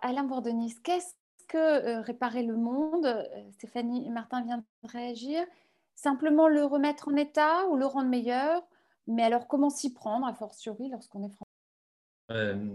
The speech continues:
Speaker 2: nous le savons, notre littérature regorge de ce type d'expression qui pourrait laisser penser, comme l'a dit Françoise, euh, qu'il s'agit ici de remettre en état à l'identique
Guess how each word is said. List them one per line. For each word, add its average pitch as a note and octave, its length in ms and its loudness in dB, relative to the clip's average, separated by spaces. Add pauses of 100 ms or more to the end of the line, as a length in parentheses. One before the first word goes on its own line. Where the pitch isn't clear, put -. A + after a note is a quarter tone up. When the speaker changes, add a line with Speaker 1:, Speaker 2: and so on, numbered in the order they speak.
(180)
Speaker 2:
nous B2 140 6
le B2+ 40 8
savons, D#3 380 2 (420)
notre B2 260 4
littérature C#3+ 600 4
regorge D3 460 8
de A2 100 0
ce A2 100 -2
type G#2 240 -2
d'expression G#2 680 0
qui - 160 -8
pourrait D3 320 4
laisser A#2+ 280 0
penser, D3+ 300 -2
comme A#2+ 180 2
l'a G#2 80 4
dit A2+ 180 2
Françoise, C3+ 640 4 (540)
euh, G2 360 -2
qu'il A2+ 200 0
s'agit B2 300 6
ici C#3+ 200 4
de A2+ 100 4
remettre C#3+ 420 8
en A2+ 80 8
état A#2+ 260 8
à C3 40 10
l'identique A#2 680 4